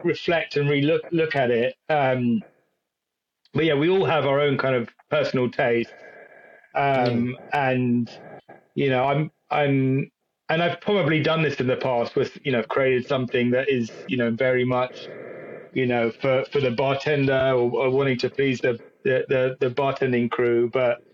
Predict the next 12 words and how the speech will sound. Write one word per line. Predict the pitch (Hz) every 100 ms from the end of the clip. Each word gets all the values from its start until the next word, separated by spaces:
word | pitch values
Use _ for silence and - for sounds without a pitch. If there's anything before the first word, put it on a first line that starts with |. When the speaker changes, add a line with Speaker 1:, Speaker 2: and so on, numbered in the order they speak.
| - - _ _
Speaker 1:
you | 135
know, | 117
I | 120
think | 147 143
Speaker 2:
Yeah. | 143
Speaker 1:
th-, | 165 -
these | 143 139 135
days | 139 120 120 117
it's | -
certainly | - 127 123 117 113
like, | 120 113 117 - - -
cool, | - 123 110 117 131